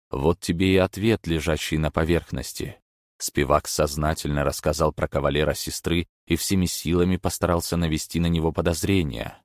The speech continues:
Что ж, тут можно только поаплодировать. У Миши это получилось, если накануне вечером сыщик был готов обвинить Леню в убийстве, соучастии, наводке и прочих проделках.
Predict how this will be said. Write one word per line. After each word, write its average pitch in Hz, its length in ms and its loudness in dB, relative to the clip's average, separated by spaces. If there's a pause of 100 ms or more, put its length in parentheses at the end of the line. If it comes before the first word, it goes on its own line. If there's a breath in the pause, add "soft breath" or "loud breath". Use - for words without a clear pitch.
(460)
Что - 340 -4
ж, - 200 -12 (340)
тут 78 220 -2
можно 92 380 0
только 85 280 0
поаплодировать. 76 960 -2 (300)
У 82 80 -2
Миши 101 320 2
это 92 180 2
получилось, 90 880 -2 (240)
если - 320 -4
накануне 67 500 -4
вечером 69 440 -2
сыщик - 400 -6
был 78 180 -2
готов 76 340 -4
обвинить 69 520 -4
Леню 71 320 -2
в 67 60 -6
убийстве, 69 640 -2 (140)
соучастии, 80 960 -2 (140)
наводке 82 720 0 (160)
и 143 100 2
прочих - 440 -2
проделках. 85 720 0